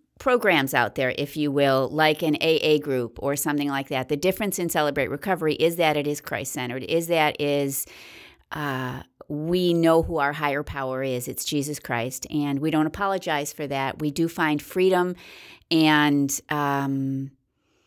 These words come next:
uh, so much hope in understanding that. But Celebrate Recovery is more than just habits.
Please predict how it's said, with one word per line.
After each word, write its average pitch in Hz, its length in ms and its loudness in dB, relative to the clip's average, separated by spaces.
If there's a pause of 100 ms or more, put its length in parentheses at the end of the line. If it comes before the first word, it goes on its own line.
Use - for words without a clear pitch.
(460)
uh, 156 160 -6
so 190 240 4
much 175 180 2
hope - 320 -6 (680)
in 156 140 4
understanding 151 920 0
that. 113 360 -2 (440)
But 214 140 4
Celebrate 254 340 4
Recovery 196 460 0
is 170 200 0
more 180 460 2
than 151 500 2 (580)
just 160 680 2
habits. - 800 -4